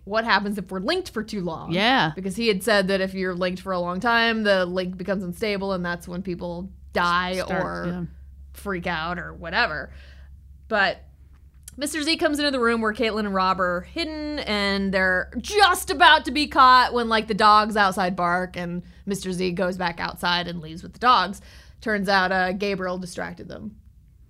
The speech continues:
Speaker 1: The dogs.
Speaker 2: Yeah.
Speaker 1: So he, he
Speaker 2: He
Speaker 1: helped
Speaker 2: saved
Speaker 1: again.
Speaker 2: the day.
Speaker 1: He saved the day twice. Yeah. Uh, all right.
Speaker 2: Which is not what he wanted to do. He didn't want to get involved.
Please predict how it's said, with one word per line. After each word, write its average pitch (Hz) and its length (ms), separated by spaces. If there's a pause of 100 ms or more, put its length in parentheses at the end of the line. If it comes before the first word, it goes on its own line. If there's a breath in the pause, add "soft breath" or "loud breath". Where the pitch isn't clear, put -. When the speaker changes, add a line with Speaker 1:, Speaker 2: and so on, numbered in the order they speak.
(100)
Speaker 1:
The 202 120
dogs. - 560
Speaker 2:
Yeah. 269 560
Speaker 1:
So 214 160
he, 226 160
he 330 200
Speaker 2:
He 339 100
Speaker 1:
helped 330 160
Speaker 2:
saved 381 260
Speaker 1:
again. 269 60
Speaker 2:
the 381 100
day. 403 380
Speaker 1:
He 285 100
saved 339 160
the 359 80
day 359 220
twice. 349 520
Yeah. 508 340 (1300 loud breath)
Uh, - 40
all 349 500 (120)
right. - 100
Speaker 2:
Which 247 140
is 285 80
not 247 280
what 247 100
he 254 40
wanted 247 260
to 269 80
do. 349 180
He 240 100
didn't 214 160
want 233 100
to 240 60
get 254 120
involved. 277 500